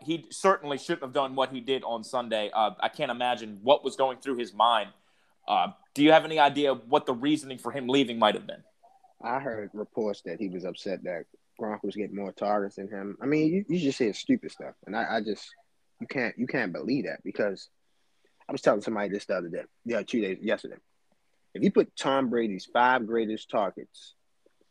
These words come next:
Speaker 2: of all time, so three wide receivers and two tight ends, forget the running back, 'cause right now we're just throwing the ball. The running back would be whoever you want to be.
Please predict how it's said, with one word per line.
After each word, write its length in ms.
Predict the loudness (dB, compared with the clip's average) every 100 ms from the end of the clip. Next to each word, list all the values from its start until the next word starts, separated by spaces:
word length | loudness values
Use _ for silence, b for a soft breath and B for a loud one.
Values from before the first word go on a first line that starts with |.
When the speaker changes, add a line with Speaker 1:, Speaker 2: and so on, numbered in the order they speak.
| -20 _ _ _ _ _ _ _ -8
Speaker 2:
of 120 | -4
all 200 | -2 -2
time, 260 | -4 -6 -10 _ _ _ _ _ _ _ _ _ _
so 160 | -8
three 240 | -4 2 6
wide 200 | 8 6
receivers 400 | 4 -2 -4 -4
and 100 | -8
two 160 | -6
tight 260 | -2 -2 -4
ends, 240 | -12 -20 _
forget 220 | 0 0
the 60 | 0
running 280 | -2 -4 -6
back, 240 | -8 -8
'cause 80 | -8
right 240 | 0 0
now 160 | 0 -4
we're 80 | -6
just 160 | -6
throwing 220 | -6 -6
the 40 | -8
ball. 300 | -10 -10 -12 _
The 100 | 2
running 240 | 4 6
back 200 | 6 4
would 80 | 0
be 140 | -4 -2
whoever 260 | -2 -2
you 100 | -6
want 140 | -8 -10
to 80 |
be. 160 | -14